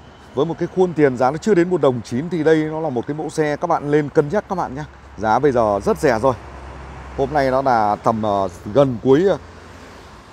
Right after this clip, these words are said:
tháng bảy rồi. Đấy, anh em quan tâm cứ alo trực tiếp cho mình. Đấy, mâm này, nó còn nguyên cái vết chấm sơn. Và đường đinh ba bô lê đấy các bác này. Đấy, cái màu xịn,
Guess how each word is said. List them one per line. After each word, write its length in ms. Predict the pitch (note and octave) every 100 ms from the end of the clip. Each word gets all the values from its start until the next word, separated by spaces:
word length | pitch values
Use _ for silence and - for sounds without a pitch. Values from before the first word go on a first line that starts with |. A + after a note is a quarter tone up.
| - - -
tháng 160 | C3+ D3
bảy 200 | B2 G#2
rồi. 140 | C3 - - - - - - - - - - -
Đấy, 120 | E2+ - - -
anh 160 | C3+ B2
em 140 | B2
quan 200 | A#2+ B2+
tâm 240 | A#2 C3+ C3
cứ 100 | D3
alo 240 | C#3 C3
trực 180 | - -
tiếp 100 | B2+
cho 100 | -
mình. 140 | C#3+ B2+ - - -
Đấy, 100 | G#2 - - G#2
mâm 260 | B2 A2+
này, 120 | G#2+ - - - - A2+
nó 60 |
còn 240 | G#2+ G#2 B2+
nguyên 200 | D3 C#3
cái 80 |
vết 160 | D#3+ -
chấm 140 | C#3+
sơn. 220 | C#3+ G3 E3 - - - - - - - - - - - - -
Và 140 | F#2+
đường 220 | G2+ G2+
đinh 200 | B2+ C3
ba 100 | C#3
bô 120 | C3+ C3+
lê 180 | C3+
đấy 60 | A#2+
các 100 | E3
bác 120 | D#3
này. 120 | D3 - - - - - - -
Đấy, 140 | G#2+
cái 80 | -
màu 200 | C3+ G#2+
xịn, 240 | - F3+